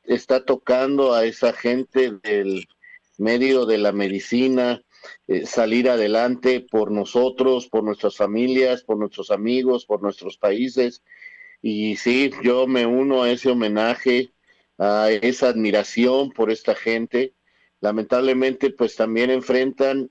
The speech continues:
a, a gente que está desesperada, nerviosa, y que toma actitudes negativas. A veces el ser humano no alcanza a comprender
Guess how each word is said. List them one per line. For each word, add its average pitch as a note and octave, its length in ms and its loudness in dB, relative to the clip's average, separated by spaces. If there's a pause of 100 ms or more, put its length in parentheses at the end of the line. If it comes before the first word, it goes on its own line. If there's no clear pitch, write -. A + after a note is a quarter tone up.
a, G#2+ 480 -2
a G#2+ 40 -4
gente A#2+ 420 -4
que A#2 160 -2
está A#2+ 380 0
desesperada, A2+ 1040 0
nerviosa, G#2+ 760 0 (440)
y F#2 40 -16
que A#2+ 120 0
toma D3 240 0
actitudes C#3+ 500 0
negativas. C3+ 840 0
A A2+ 100 2
veces A2+ 420 -2
el G#2 100 -4
ser A#2 180 0
humano A#2 480 0 (460)
no G#2+ 100 0
alcanza A#2+ 480 0
a A2 40 0
comprender A2 840 0